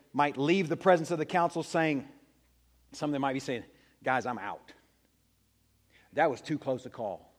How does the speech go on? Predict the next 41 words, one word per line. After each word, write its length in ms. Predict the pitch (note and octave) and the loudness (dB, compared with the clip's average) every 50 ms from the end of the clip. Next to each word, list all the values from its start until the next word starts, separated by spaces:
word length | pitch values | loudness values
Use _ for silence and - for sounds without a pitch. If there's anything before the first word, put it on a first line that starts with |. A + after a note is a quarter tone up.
| _ _ _ _ _ _ _ _ _ _ _ _ _ _ _ _ _ _ - | _ _ _ _ _ _ _ _ _ _ _ _ _ _ _ _ _ _ -4
We 160 | C#3+ G3 A#3+ | 0 0 0
could 180 | - - F3 D#3 | 2 2 0 0
have 100 | C3+ A2+ | -2 -4
been 260 | A#2+ G#2 G2+ G2 F#2+ | -6 -8 -8 -10 -10
done. 380 | G#2 C3 C#3 B2+ G#2+ G2 F2 - _ _ _ _ _ _ _ _ _ _ _ _ _ _ _ - | -8 -6 -6 -6 -8 -10 -14 -18 _ _ _ _ _ _ _ _ _ _ _ _ _ _ _ 2
I'm 180 | E3+ G3 G#3 | 4 4 6
out. 320 | G#3+ A3 G#3+ F#3+ C#3 - - - - - _ _ _ - | 8 8 8 6 6 2 -4 -16 -20 -20 _ _ _ -2
I 60 | D3+ D#3+ | -2 -2
can't 260 | - G3+ G3 E3 D3 | 0 2 0 2 4
do 80 | E3+ | 2
this 160 | D#3+ D#3 C#3 - | 2 2 -2 -6
thing 160 | - B2+ A#2+ | -6 -8 -8
anymore." 280 | A2 G#2+ F#2+ - - _ _ _ _ - | -8 -10 -12 -14 -18 _ _ _ _ -6
But 120 | C#3 D3+ | -4 -4
here's 360 | D3 E3 A3+ C#4 D4 D4 G#3 | 0 4 4 6 6 4 4
what 200 | A3+ A#3 A#3 A3+ | 4 4 4 4
they 120 | - G#3+ G3+ | 4 2 4
did 200 | D#3 G3 G3 F#3 | 6 6 6 6
instead 380 | F3+ E3+ - - - F#3 F3 | 4 2 0 2 4 6 6
of 100 | E3+ D3 | 6 4
those 240 | C3+ F3 F3+ E3 E3+ | 4 4 2 2 0
two 120 | - F3+ D#3+ | -4 -6 -2
possibilities. 680 | - E3+ D3+ C#3 - C#3+ C#3 C#3+ C3+ A#2+ A2+ G#2 - - - - | 0 2 0 0 0 0 2 2 2 2 0 -4 -8 -16 -12 -8
It 100 | - C#3 | -8 -4
says 220 | - - F3+ E3 B2+ | 0 2 2 2 2
they 120 | C#3+ D3 | 2 0
left 440 | C#3 C#3 D#3+ G3+ A#3+ A3+ - - - - - _ _ - | 2 4 6 6 6 4 2 -4 -20 -20 -20 _ _ -10
the 80 | C3 | -10
presence 400 | - - - G#3 G#3+ G#3 G#3+ - | -6 0 2 2 4 2 2 -2
of 100 | G#3+ F#3+ | -2 -2
the 60 | E3 E3 | -2 -4
council 520 | - - E3+ E3+ E3+ - - E3 D3 - - - _ _ _ _ | -4 -2 0 0 0 -2 -4 -6 -6 -6 -10 -20 _ _ _ _
saying, 680 | - - - - G#3 F#3 F3 C#3+ B2 A#2+ A2+ B2+ C#3 C3+ - | -16 -6 0 4 4 6 6 4 0 -2 -6 -8 -10 -8 -6
or 100 | C#3+ C#3+ | -4 0
they 60 | C#3+ | 4
left 180 | D#3+ G3+ G#3+ - | 4 4 4 2
the 60 | E3+ | -2
presence 260 | - G#3 G3+ F#3 G3+ | 0 0 0 0 -2
of 60 | G3 | -6
the 60 | - | -6
council, 220 | - E3 C#3+ C#3 | -6 -6 -6 -8